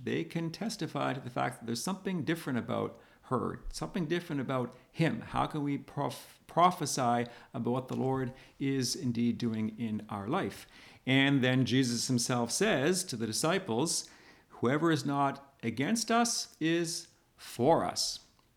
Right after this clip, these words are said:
And the Lord doesn't say, "Whoever is not against you is for you." It's us, that Jesus so closely aligns himself with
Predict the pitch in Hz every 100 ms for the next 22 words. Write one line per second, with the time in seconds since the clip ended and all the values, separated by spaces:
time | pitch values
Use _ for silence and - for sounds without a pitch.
0 | _ _ _ _ _ _ _ - - 113
1 | 101 113 127 135 127 - - 131 135 -
2 | 127 120 117 - _ - 123 120 131 127
3 | 117 107 117 113 - 107 147 214 127 117
4 | 120 - - 113 - 117 98 95 98 104
5 | - 120 - - - 165 - - - -
6 | _ _ 120 117 135 143 127 120 - 175
7 | 190 214 214 - - 151 156 190 220 -
8 | 135 120 120 120 113 123 143 185 208 202
9 | 175 147 127 - 120 117 - 117 117